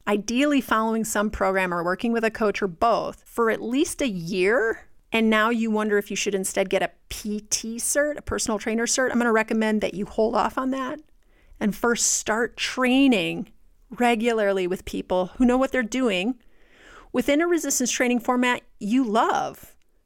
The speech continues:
be that CrossFit, kettlebells, barbells,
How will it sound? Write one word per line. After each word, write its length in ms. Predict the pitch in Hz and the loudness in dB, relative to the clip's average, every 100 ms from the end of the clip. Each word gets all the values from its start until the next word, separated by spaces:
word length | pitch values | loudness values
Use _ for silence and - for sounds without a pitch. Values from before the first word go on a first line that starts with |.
| _ | _
be 140 | 220 220 | -4 0
that 480 | 196 180 - - - _ _ _ | 2 2 0 -6 -20 _ _ _
CrossFit, 800 | - 240 247 - 233 233 226 208 - - - - | 0 2 2 0 0 0 0 -2 -10 -20 -20 -8
kettlebells, 1000 | 247 240 240 226 220 214 214 214 - - - _ - | -2 0 2 4 4 4 2 0 -6 -10 -20 _ 2
barbells, 1000 | 220 233 214 220 214 214 214 208 - | 4 4 2 0 0 0 -2 -4 -10